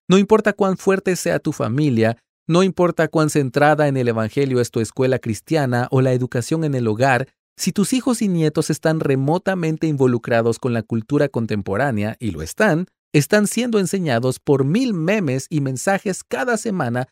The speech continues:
a rendir homenaje a la bandera arcoíris. La familia, la iglesia y escuela cristianas no deben asumir que las próximas generaciones aceptarán las conclusiones que parecen tan obvias para las generaciones anteriores.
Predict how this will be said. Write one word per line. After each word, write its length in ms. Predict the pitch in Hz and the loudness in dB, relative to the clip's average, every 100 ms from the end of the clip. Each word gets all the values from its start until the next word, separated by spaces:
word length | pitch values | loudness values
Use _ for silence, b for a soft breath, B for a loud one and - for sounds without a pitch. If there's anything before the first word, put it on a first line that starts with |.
| _ | _
a 100 | - | -2
rendir 320 | 143 135 135 170 | 0 2 0 0
homenaje 680 | 160 123 143 156 - 160 | 2 0 0 0 0 -2
a 80 | 151 | 0
la 140 | 151 139 | 0 0
bandera 420 | 139 135 226 220 | 0 0 0 0
arcoíris. 640 | 156 120 101 90 87 - _ _ _ _ _ - | -2 -2 -2 -4 -8 -14 _ _ _ _ _ -8
La 100 | 107 | -4
familia, 720 | 110 104 135 127 92 87 107 | -2 2 2 2 -2 -6 -8
la 140 | 107 | -2
iglesia 480 | 113 107 135 160 - | -2 2 4 2 0
y 100 | 107 | -4
escuela 320 | 98 - 120 | -4 -2 0
cristianas 640 | 117 110 - 113 113 113 - _ | 0 -4 -2 -2 0 -2 -6 _
no 200 | 120 143 | 0 4
deben 280 | 156 151 120 | 4 2 -2
asumir 360 | 104 117 131 | -2 -2 -2
que 80 | 139 | 0
las 160 | 113 - | -2 0
próximas 480 | 127 127 135 113 | -2 0 0 -2
generaciones 720 | - 107 101 95 - 117 117 110 | -2 -2 -2 -2 -2 -2 -2 -4
aceptarán 600 | 117 - 113 110 113 139 | -6 -6 -2 -2 0 -2
las 120 | 131 | -4
conclusiones 800 | - 120 - 110 - 107 104 127 - | -6 -6 -4 -4 -2 -2 -2 -4 -4
que 120 | - 156 | 0 2
parecen 440 | 160 180 190 208 | 2 0 -2 -2
tan 200 | 185 170 | -2 -2
obvias 360 | 135 120 117 117 | -2 2 0 0
para 220 | 135 123 | 0 2
las 160 | 117 - | 0 0
generaciones 720 | 113 110 104 - 214 262 185 | -2 -2 -2 -2 -4 -4 -6
anteriores. 640 | 151 131 123 170 110 - | -4 -4 -2 -4 -6 -12